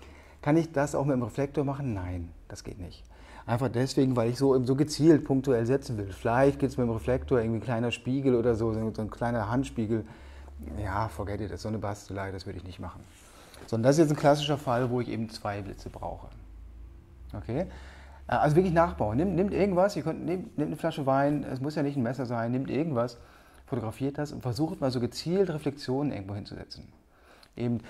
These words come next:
den Griff jetzt beleuchten oder eben halt die, ähm, Messerscheide beleuchten. Wir haben gestern verschiedene Messer fotografiert und wir haben immer wieder mit dem Snoot gezielt Licht gesetzt, eben gerade die Klinge.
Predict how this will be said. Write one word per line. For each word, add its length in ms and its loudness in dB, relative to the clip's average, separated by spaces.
den 140 2
Griff 240 4
jetzt 180 -2
beleuchten 580 -4
oder 180 -6
eben 220 -4
halt 220 -4
die, 260 -4
ähm, 340 -2
Messerscheide 580 0
beleuchten. 520 -6
Wir 100 -2
haben 140 0
gestern 380 -2
verschiedene 340 -2
Messer 260 0
fotografiert 600 -4
und 60 -4
wir 60 -2
haben 140 -2
immer 240 -2
wieder 300 0
mit 160 2
dem 120 4
Snoot 440 -2
gezielt 640 -2
Licht 280 0
gesetzt, 480 -4
eben 340 -2
gerade 300 0
die 100 -2
Klinge. 360 0